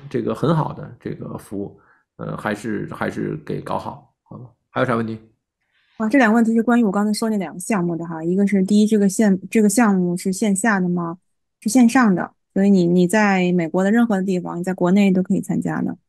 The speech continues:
Speaker 2: 当然，如果你愿意来，那跟老师 meet，就是面对面的 meet，当然我老师也欢迎的，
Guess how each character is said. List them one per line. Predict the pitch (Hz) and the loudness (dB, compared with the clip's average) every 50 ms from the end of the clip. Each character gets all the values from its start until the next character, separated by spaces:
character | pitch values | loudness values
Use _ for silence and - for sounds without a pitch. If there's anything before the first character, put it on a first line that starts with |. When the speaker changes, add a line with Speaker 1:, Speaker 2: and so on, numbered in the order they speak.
| _ _ _ _ _ - | _ _ _ _ _ -2
Speaker 2:
当 | - 220 240 | 2 4 4
然， | 233 220 202 | 4 6 4
如 | 208 | 4
果 | 226 240 | 6 6
你 | 226 202 | 4 4
愿 | 208 226 220 208 | 4 4 2 2
意 | |
来， | 185 165 151 160 165 185 190 202 240 | 0 0 -2 -4 -4 -4 -4 -2 -2
那 | 190 185 | -2 -2
跟 | 196 202 | 0 -2
老 | 196 170 180 | -2 -2 -2
师 | - 202 | -2 0
meet， | 208 240 233 202 180 - 165 - - | 2 4 4 2 2 -2 -4 -8 -8
就 | - - 180 180 | -8 -8 -8 -6
是 | 185 175 | -4 -2
面 | 170 190 214 214 | -2 0 0 0
对 | 208 220 | 0 -2
面 | 233 220 190 | -2 -2 0
的 | 190 | 0
meet， | 208 196 175 175 190 170 160 185 | 0 0 0 -2 -4 -6 -6 -4
当 | - 185 | -4 -2
然 | 190 196 196 | -2 0 -2
我 | 170 | -2
老 | - - | -4 -4
师 | - - 208 | -4 -2 -2
也 | 185 - | -2 -2
欢 | - 202 185 175 170 | -2 -2 -4 -2 -4
迎 | - - | -4 -6
的， | - - | -8 -8